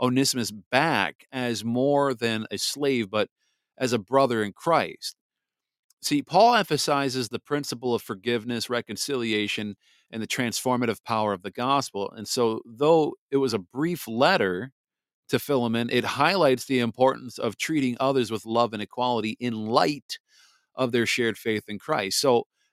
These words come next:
as we kinda take a deeper look into this chapter, right? The only chapter in this book, it provides several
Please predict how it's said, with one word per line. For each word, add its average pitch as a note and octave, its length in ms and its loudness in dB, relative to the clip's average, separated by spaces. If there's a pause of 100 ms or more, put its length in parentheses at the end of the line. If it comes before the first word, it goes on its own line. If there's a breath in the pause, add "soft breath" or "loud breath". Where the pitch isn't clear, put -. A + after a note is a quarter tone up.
as C#3+ 140 2
we D3 80 2
kinda B3+ 240 2
take G#3+ 240 0
a C#3+ 60 -2
deeper C#3+ 440 -2
look A#2 400 2
into A2+ 240 -2
this G#2 220 -2
chapter, G#2 560 -4
right? A2 320 -2
The - 100 -4
only F#3 280 4
chapter C#3+ 400 2
in G#2+ 80 -2
this G#2+ 180 -4
book, G2+ 260 -6 (220)
it A#2 160 -4
provides B2+ 420 0
several E3 720 0